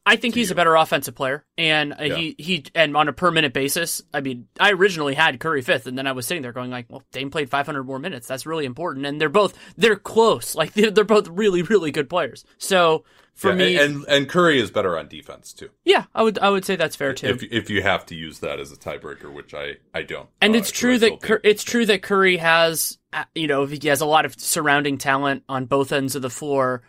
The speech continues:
Speaker 1: but he is such a, such an offensive driver and linchpin for them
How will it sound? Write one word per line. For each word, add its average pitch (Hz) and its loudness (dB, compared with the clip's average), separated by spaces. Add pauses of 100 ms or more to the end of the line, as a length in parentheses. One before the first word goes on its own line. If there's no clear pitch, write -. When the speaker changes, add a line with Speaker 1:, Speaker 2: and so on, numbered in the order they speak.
Speaker 1:
but 147 4
he 180 2
is 147 2
such 160 2
a, 131 0 (180)
such 175 0
an 135 -4
offensive 139 0
driver 127 -4
and 120 -8
linchpin 120 -10
for 123 -10
them 117 -10